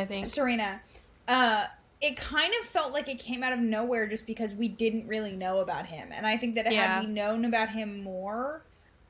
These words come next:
Speaker 2: I would have been more kind of invested in that as well. Not that that still wasn't a shock in the book, but it was just a little bit like, "Okay, there's one too many characters going on here now at this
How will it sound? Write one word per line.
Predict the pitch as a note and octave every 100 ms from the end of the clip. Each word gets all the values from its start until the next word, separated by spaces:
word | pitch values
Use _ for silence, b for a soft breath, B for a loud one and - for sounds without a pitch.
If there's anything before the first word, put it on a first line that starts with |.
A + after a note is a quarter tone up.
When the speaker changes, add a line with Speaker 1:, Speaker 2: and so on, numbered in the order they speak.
| A#3
Speaker 2:
I | A#3 A#3
would | G3+ G#3+ A3
have | A3 - -
been | A3 G#3+ G#3 G#3 G3+ - _ - -
more | G#3+ G#3+ G#3+ G#3+ G#3+ G#3 G3+ G3+ G3
kind | A3+ G#3+
of | G#3
invested | G3+ F#3+ G3 F#3+ - G3
in | F#3 F#3+
that | F#3 E3 G3+ C4+ -
as | G3+ F3+
well. | F#3+ F#3+ A#3+ G4 B B -
Not | F#4 G#4+
that | G4+
that | D4+ A#3 -
still | - C#4+
wasn't | A#3+ A#3 A#3 A#3+
a | A3
shock | - - A3 G#3 G#3+
in | G#3
the | F3+
book, | - A3 G#3+
but | G#3
it | F#3+
was | G3 -
just | - G#3+ G#3
a | G#3
little | G3+ G3
bit | G3 -
like, | F#3+ F#3 -
"Okay, | A3+ A3 F#3 F3+
there's | G#3+ A3
one | F#3+ G3 G#3+ G#3
too | G3 A3
many | F#3+ F#3
characters | F3+ F#3+ E3 E3+ E3 F3+ -
going | F3+ D#3+
on | C3 A2+
here | E3+ F3+ C#3+
now | A#2+ A2+
at | -
this | - F#3